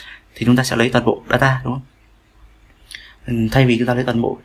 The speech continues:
chúng ta lấy từ in và line, đúng không? Để filter cái dữ liệu chính xác bạn mong muốn. Ok, thì mở S Q L Server chúng ta sẽ có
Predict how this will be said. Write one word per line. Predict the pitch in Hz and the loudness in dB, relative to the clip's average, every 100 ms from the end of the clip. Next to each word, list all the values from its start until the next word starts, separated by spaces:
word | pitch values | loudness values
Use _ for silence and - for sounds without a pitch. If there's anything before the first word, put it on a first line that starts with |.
| _ | _
chúng | 123 | -2
ta | 123 127 | -2 -2
lấy | 117 127 | -6 -2
từ | 117 110 | 0 0
in | 131 139 127 | 2 2 2
và | 113 | 0
line, | 123 139 - - | -2 -4 -12 -12
đúng | 127 | -10
không? | 135 | -10
Để | - 110 | -6 -6
filter | 127 123 131 127 | -6 -2 -2 -2
cái | - | -4
dữ | 123 | -2
liệu | 139 - - - _ _ _ - | -2 -4 -12 -18 _ _ _ -14
chính | - | -10
xác | - 208 - _ - | -6 -8 -8 _ -4
bạn | - | 0
mong | 120 127 | 0 0
muốn. | 123 139 _ _ _ _ _ _ | -4 -6 _ _ _ _ _ _
Ok, | - 147 127 - - - - - | -6 -4 -4 -8 -20 -20 -14 -2
thì | - 131 131 | 2 2 4
mở | 120 107 | 4 4
S | 147 - | -2 -8
Q | 147 | -8
L | |
Server | 147 143 151 143 131 | -8 -6 -4 -6 -8
chúng | 139 | -12
ta | 135 | -10
sẽ | - | -8
có | - 110 123 | -2 -2 -2